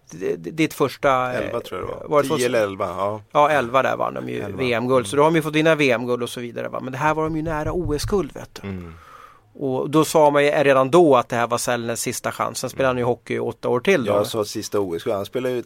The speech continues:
Speaker 1: Ja,
Speaker 2: tvåtusen.
Speaker 1: ja, ja, ja.
Speaker 2: Ja.
Speaker 1: Men just minnet där när han står kvar och hänger och pratar och det är inte bara några floskler utan han bara välbeskrivande
Speaker 2: Mm.
Speaker 1: förklarar precis allting, hur han kände sig liksom sådär, va.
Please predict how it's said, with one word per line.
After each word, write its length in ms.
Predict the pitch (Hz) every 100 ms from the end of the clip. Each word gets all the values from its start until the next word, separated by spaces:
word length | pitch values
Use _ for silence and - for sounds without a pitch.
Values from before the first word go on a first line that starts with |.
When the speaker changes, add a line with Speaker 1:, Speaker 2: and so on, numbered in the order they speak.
| -
Speaker 1:
Ja, 100 | 147
Speaker 2:
tvåtusen. 240 | 113 - 160
Speaker 1:
ja, 80 | 175
ja, 100 | 151
ja. 180 | 120 110
Speaker 2:
Ja. 180 | 110 113 -
Speaker 1:
Men 120 | 165
just 260 | 214 - - - - - -
minnet 420 | 190 190 180 190
där 120 | 165
när 60 | 147
han 100 | 143
står 160 | - 143
kvar 380 | - 170 160 160
och 80 |
hänger 580 | 143 143 147 147 147 143
och 100 | 147
pratar 640 | - 143 127 123 139 135
och 100 | 165
det 80 | 147
är 40 | 143
inte 260 | 120 151
bara 180 | 160 151
några 120 | 131
floskler 540 | 127 147 147 - 135 123
utan 240 | 120 123
han 200 | 127 139
bara 360 | 139 - 64 - _ _ _ _ _ _ _ _ _ _ _ _ _ - - - _ _ _ _
välbeskrivande 1500 | - 143 143 165 143 135 131 131 147 - 165 175 165 151 139
Speaker 2:
Mm. 100 | 131
Speaker 1:
förklarar 300 | 85 151 143
precis 300 | 135 131 120 -
allting, 680 | 147 143 131 - 156 139 120
hur 100 | 120
han 200 | 123 123
kände 440 | 135 131 127 127
sig 240 | 120 - -
liksom 280 | - - -
sådär, 240 | - 57
va. 100 | 58